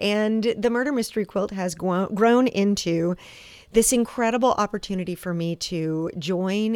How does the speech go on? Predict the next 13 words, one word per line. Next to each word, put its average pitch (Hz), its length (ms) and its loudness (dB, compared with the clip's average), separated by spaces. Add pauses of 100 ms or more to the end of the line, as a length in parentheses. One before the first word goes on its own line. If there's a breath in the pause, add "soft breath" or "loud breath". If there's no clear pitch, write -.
(100)
in 165 400 -2
as 175 220 -4
a 175 60 -2
member 170 420 0
of 160 200 -2
a 165 40 -4
community 165 720 -4 (320 loud breath)
where 180 280 2
I 214 340 4
feel 196 600 0
fully 294 500 4
embraced 208 720 -2 (400 soft breath)
and 190 280 2